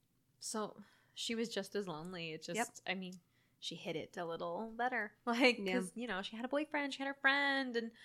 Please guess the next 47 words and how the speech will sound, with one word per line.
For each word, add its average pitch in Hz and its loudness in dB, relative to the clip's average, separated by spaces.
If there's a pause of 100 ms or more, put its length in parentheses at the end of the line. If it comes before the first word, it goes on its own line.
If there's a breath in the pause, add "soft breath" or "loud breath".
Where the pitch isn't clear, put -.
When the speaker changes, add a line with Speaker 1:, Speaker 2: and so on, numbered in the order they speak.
(260 loud breath)
Speaker 1:
she - -2
had, 240 0
kept 247 2
making 233 -2
those 226 0
jokes, 214 2
like, 180 2
"I'm 226 -6
not, 233 -8
don't 247 2
think 294 -4
I'm 277 0
gonna 269 0
hang 254 -2
out 226 2
with 247 0
you 233 -4
freshmen." 226 6
Like, 208 2 (800)
but, 208 -4
like, 220 -4
she - -6
probably 349 -6
would 233 -6
be, 220 -2
like, 202 -6
great 220 -2
if 359 -6
she - -4
hung 214 -2
out. 180 -2
Speaker 2:
Yeah. 220 4
Speaker 1:
Like, 311 12
<laughs> - 4
Speaker 2:
I 220 12
would've 311 12
been 254 12
friends 254 12
with 339 8
Speaker 1:
Rose. 294 4
Speaker 2:
Rose. 311 10
<laughs> - -
Speaker 1:
Yeah, 359 2
she 277 -4
sounds 330 -4
great. 320 4
Speaker 2:
<sighs> 254 -12